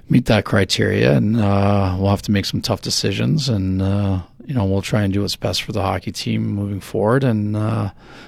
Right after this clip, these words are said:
unfortunately, you know, not everyone can come back, and,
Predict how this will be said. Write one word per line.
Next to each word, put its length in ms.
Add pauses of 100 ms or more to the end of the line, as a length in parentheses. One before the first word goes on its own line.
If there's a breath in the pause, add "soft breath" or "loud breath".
(140 loud breath)
unfortunately, 640
you 200
know, 180
not 160
everyone 260
can 140
come 180
back, 380
and, 260